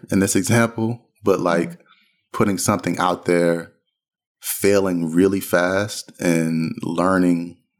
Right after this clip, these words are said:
Speaker 1: iterating, recognizing, okay, if I have this goal or this outcome that I want to accomplish and I go out to do it and I don't get to that outcome, really auditing, like, why did we not succeed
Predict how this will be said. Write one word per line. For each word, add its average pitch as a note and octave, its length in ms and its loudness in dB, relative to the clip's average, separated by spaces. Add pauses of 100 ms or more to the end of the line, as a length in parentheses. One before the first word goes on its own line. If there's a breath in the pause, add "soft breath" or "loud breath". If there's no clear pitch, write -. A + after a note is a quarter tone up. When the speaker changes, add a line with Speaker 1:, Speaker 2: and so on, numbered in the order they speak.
(180)
Speaker 1:
iterating, E2+ 920 0 (440)
recognizing, F2 880 0
okay, E2+ 280 -2
if E2+ 120 -4
I F2 120 0
have F2+ 340 0
this E2+ 260 -2
goal F2+ 480 0
or E2+ 60 -4
this E2 160 -6
outcome F#2 340 -2
that E2+ 100 0
I E2+ 40 0
want F2 200 0
to E2+ 60 -6
accomplish F2 680 -4 (640)
and E2+ 180 -2
I E2 320 -2 (280)
go F#2+ 180 4
out F#2 280 -2
to - 120 -6
do G2+ 320 4
it F2 60 4
and E2 100 -4
I D#2+ 80 -4
don't - 580 -2
get G#2+ 200 2
to G2+ 80 -2
that E2+ 180 2
outcome, E2 640 -2 (640)
really F#2+ 280 2
auditing, F2+ 440 2
like, E2 160 0
why F2+ 240 0
did G2 120 -2
we G2 100 -2
not F2+ 380 -2
succeed F2 640 0